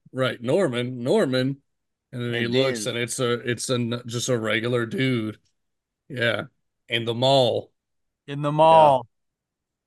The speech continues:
Speaker 2: Where if you were cutting back to the Shatner scenes,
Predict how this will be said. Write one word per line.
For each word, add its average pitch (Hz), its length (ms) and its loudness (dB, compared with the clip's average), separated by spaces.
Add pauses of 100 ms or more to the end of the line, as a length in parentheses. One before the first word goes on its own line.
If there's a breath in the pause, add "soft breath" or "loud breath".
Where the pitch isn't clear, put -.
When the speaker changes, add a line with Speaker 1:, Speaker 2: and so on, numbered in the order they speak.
(120)
Speaker 2:
Where 180 360 2
if 160 220 -6
you 175 80 -8
were 151 140 -8
cutting 160 340 -8
back 156 240 -4
to 156 180 -4
the 123 180 -10
Shatner 156 460 -10
scenes, 113 540 -12